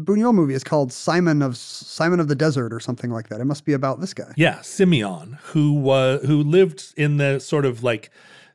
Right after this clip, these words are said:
Speaker 2: three ninety to four ninety era. And he, he lived in sort of the area around Aleppo in what's now Syria.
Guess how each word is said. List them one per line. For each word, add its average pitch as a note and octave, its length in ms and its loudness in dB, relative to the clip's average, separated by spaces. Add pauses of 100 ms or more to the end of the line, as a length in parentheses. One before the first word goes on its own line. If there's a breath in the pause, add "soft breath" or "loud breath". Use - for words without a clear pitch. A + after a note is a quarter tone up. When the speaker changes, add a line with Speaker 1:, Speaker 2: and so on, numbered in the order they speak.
(100)
Speaker 2:
three F3 560 2
ninety D3+ 580 2
to B2+ 220 0
four D#3 340 4
ninety A#2 680 -2
era. G#2+ 520 -6 (720 soft breath)
And C3 240 0
he, C#3+ 320 0 (120)
he C3+ 140 -2
lived C#3+ 320 2
in C3 260 0
sort C#3 240 0
of B2+ 220 -2
the C3+ 300 0
area C3+ 680 2
around B2+ 340 2
Aleppo C3 760 0
in A2+ 160 -4
what's A2+ 240 -6
now A#2 160 -2
Syria. G#2+ 540 -4